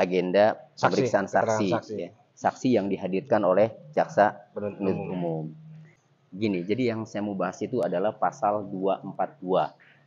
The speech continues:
Speaker 1: tentang memberikan keterangan
Speaker 2: Palsu.
Speaker 1: palsu, ya, oleh saksi yang telah disumpah. Biasanya jaksa, ya, maupun hakim kalau mau meminta keterangan kepada saksi itu diawali diingatkan,
Speaker 2: Iya.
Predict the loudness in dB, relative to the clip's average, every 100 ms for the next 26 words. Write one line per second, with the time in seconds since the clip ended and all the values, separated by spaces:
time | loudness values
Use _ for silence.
0 | _ -12 -4 -4 -2 -4 -4 -2 -2 -2
1 | -4 -4 -2 0 -2 -4 -4 -4 -2 -2
2 | 2 2 2 -2 -4 -18 _ -6 -6 -6
3 | -4 0 0 -2 -4 -2 0 0 0 0
4 | 2 4 4 2 -14 -8 -4 -4 -2 -2
5 | -4 -6 -18 _ _ 8 8 6 2 2
6 | 0 0 0 -2 -8 -20 -20 -20 -20 2
7 | 4 4 4 2 2 0 -6 _ _ -10
8 | -10 -12 -12 -2 4 4 4 2 2 -2
9 | 0 -2 -4 -6 -12 -20 -20 -20 -20 0
10 | 6 10 10 10 8 8 6 4 4 2
11 | 0 2 4 4 4 0 2 4 4 2
12 | -4 -4 -6 -6 -8 -8 -2 0 2 2
13 | 4 6 6 4 0 -2 -2 -2 -2 0
14 | 4 4 2 0 0